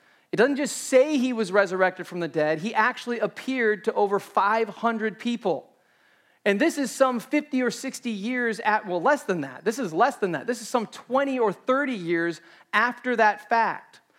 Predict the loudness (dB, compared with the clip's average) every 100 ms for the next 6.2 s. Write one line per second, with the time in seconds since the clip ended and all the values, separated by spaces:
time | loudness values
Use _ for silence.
0 | -20 -2 0 4 2 2 2 2 4 2
1 | -2 -6 0 2 0 -2 -4 -4 -2 -2
2 | 0 -2 0 2 2 0 -6 -2 -2 0
3 | -4 -8 -20 _ 0 0 0 0 4 4
4 | 4 2 0 0 2 0 2 2 0 0
5 | -2 0 0 -2 -2 -4 -4 -2 -2 -6
6 | -12